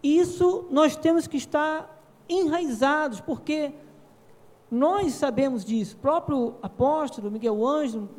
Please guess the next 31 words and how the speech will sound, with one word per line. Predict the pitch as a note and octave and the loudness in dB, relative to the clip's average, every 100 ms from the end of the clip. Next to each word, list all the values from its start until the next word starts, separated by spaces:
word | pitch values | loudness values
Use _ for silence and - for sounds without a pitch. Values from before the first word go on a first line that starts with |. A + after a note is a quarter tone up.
| - | -10
ouvindo | A3+ G3 C4+ | -8 -6 -2
uma | B3+ | -2
pregação | B3+ B3 A#3 G3+ A3+ G#3+ | 0 0 0 -2 -4 -4
dele, | A3 C#4+ D#4+ B3+ | -4 -4 -6 -4
ele | A#3 C4 A#3+ G#3 G3+ - - - | -2 -2 -2 -6 -8 -16 -20 -20
cita | - - C#4+ D#4+ C#4 | -18 -2 0 2 -2
sobre | - B3+ B3+ A3 G#3+ F3 - - - - - - - _ | -2 2 2 0 -4 -6 -14 -20 -20 -20 -20 -20 -20 _
ter | C4+ C#4+ | 0 2
raízes | B3 C#4+ D#4+ B3+ | 2 4 2 0
profundas, | - B3+ A3 - B3+ C#4+ A#3+ G3 D#3+ - - - - - _ - | -2 0 0 0 0 0 0 -4 -4 -14 -20 -20 -20 -20 _ -8
e | A#3 | 0
é | C#4 | 0
através | D#4 C#4+ A#3+ C#4 D#4 C#4 | 2 0 2 2 2 0
do | |
conhecimento | C#4 C#4 C4+ B3+ A#3+ D4+ E4 | -2 -2 -2 -2 0 0 0
da | C#4+ | -2
palavra, | B3+ B3+ B3 C4+ B3 A3+ F#3+ - - - | 0 2 2 2 2 0 -4 -12 -20 -2
da | A#3+ | -2
graça, | A3 A#3 C4 D#4 D4 - F3 F3 - - - - | 2 2 4 2 -2 -8 -10 -12 -20 -20 -20 -8
é | A#3+ | -6
que | D4 | -2
nós | D4 D#4+ | 0 0
vamos | A#3+ D4+ E4+ | 2 0 -2
poder | - D4 D#4+ | -6 -6 -4
desfrutar | B3+ F4 E4+ E4 E4+ - D4 D#4 | -2 -2 -2 -2 -2 0 2 0
disso. | A3 C#4+ - C#4 | -2 -4 -4 -4
Não | D4 | -4
é | F#4 | -4
que | F4+ | -4
vai | D#4 C#4 | -4 -4
ser | - D4+ F4+ | -4 -6 -6